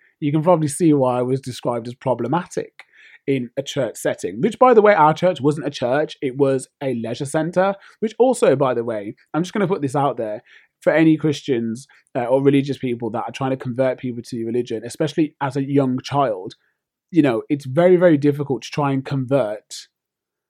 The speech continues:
someone who is, who is influential, not influential, someone, someone who can be influenced, um, without them being in the correct setting.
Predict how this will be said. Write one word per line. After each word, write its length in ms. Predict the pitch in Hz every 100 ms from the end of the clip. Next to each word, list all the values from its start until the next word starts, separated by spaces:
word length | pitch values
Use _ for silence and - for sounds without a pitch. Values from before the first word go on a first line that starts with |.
| _ _
someone 680 | - 180 160 143 139 131 120 -
who 160 | 151 135
is, 200 | 127 139 _ - -
who 120 | 143
is 180 | 127 -
influential, 960 | 160 165 - 143 151 151 - 123 117 120 _ _ -
not 280 | - 135 123
influential, 840 | 117 - 101 95 95 - 101 98 - _ _ _ _ _
someone, 300 | - 208 214
someone 260 | - 190
who 180 | 160 190
can 160 | 180 180
be 160 | 170 -
influenced, 840 | 214 220 - 160 107 107 139 - _ _ _ _ -
um, 640 | 139 131 131 127 120 120 123 _ _ _ _ _ _ _ _ _ _ _ -
without 400 | 143 151 147 143
them 100 | 143
being 220 | 135 127
in 60 | 113
the 60 |
correct 240 | 113 113 -
setting. 420 | 127 - - 180